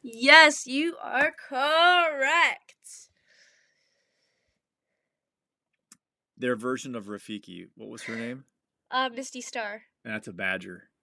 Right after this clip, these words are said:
Speaker 1: Oh, no, that was Midnight.
Speaker 2: Midnight.
Speaker 1: Midnight.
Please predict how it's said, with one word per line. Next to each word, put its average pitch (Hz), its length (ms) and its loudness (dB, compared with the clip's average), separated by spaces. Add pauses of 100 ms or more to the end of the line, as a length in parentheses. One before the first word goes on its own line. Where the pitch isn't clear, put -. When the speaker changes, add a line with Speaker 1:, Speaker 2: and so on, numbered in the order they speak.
(200)
Speaker 1:
Oh, 339 240 6
no, 370 180 -2
that 339 140 2
was 320 140 -6
Midnight. 254 520 -6 (420)
Speaker 2:
Midnight. 120 460 -10 (1040)
Speaker 1:
Midnight. 240 460 -2